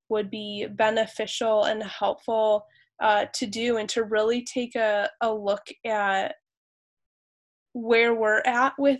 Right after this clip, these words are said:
this, and, uh, if there, there are things in us that we can be doing better. We wanna, we wanna just keep that conversation going.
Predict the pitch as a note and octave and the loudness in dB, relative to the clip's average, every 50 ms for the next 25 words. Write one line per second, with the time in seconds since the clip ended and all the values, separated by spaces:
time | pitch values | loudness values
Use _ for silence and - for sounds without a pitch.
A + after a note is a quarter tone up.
0 | - - D#4 D#4 D#4 D#4+ D#4 - - - - - - _ - A#3+ A3+ A3 A3 G#3+ | 2 4 6 6 6 6 2 -8 -10 -10 -10 -10 -12 _ -6 -4 -4 -2 -2 -2
1 | G#3+ G#3+ G#3+ A3 A3 A3 G#3 - _ _ _ _ _ _ _ _ - B3 A3+ A3+ | -2 -4 -4 -6 -8 -10 -12 -14 _ _ _ _ _ _ _ _ -4 -2 0 2
2 | A3+ A3 G#3+ - - A#3+ G3 - - - A#3+ A#3+ A#3 A3+ A3 A3 A3+ A#3 - _ | 2 2 2 2 2 0 0 0 0 2 2 2 2 0 -2 -4 -4 -6 -10 _
3 | _ _ _ _ _ _ _ _ G#3+ G#3+ - A#3 A#3 A3+ A3+ A3 A3 A3 - _ | _ _ _ _ _ _ _ _ -10 -2 0 2 4 6 6 6 4 4 -2 _
4 | A#3 G#3+ G#3+ A3 A3+ A#3 A#3 A#3 - _ B3+ A3+ A3+ A#3 A3 G#3+ G#3+ - - - | -6 -4 -4 -4 -4 -4 -6 -6 -6 _ -4 -4 0 0 0 0 0 -4 -2 0
5 | A3+ G#3 G3+ G#3+ A3 G#3 G3+ - - A3+ A3 G#3+ G#3+ G3+ G#3 G#3+ G#3 G#3 G#3 G3+ | 0 0 0 -2 -8 -12 -12 -10 -10 -8 -8 -8 -10 -8 -8 -6 -6 -6 -8 -6
6 | G3 G3 G3 G3 F#3+ F#3+ F#3 F#3+ F#3+ G3+ G3+ G3 G3+ G3 G3 G3 F#3+ F#3+ G3 G#3 | 0 0 0 2 2 0 0 0 -2 -4 -8 -6 -6 -4 -2 -2 -4 -4 -6 -10
7 | _ _ _ _ _ _ _ _ _ - A#3 A#3 A3+ A3 G#3+ G#3+ G#3+ G#3+ G#3 A3 | _ _ _ _ _ _ _ _ _ 0 2 4 4 4 4 4 2 0 -2 -6
8 | A3 - - - A3+ A3 - A3 G#3 - - - A3+ G#3+ G3+ G#3 G#3 G3 - - | -6 -6 -8 -8 -10 0 2 2 2 2 0 -2 -2 -2 -2 -4 -6 -6 -6 -6
9 | G#3+ G#3 F#3+ - - G#3+ G3 G3 G3 G3+ G3 F#3+ F#3 F#3 F3+ - - - - - | -6 -6 -6 -8 -6 -6 -6 -6 -6 -6 -4 -4 -2 -2 -4 -4 -6 -8 -10 -12
10 | - | -14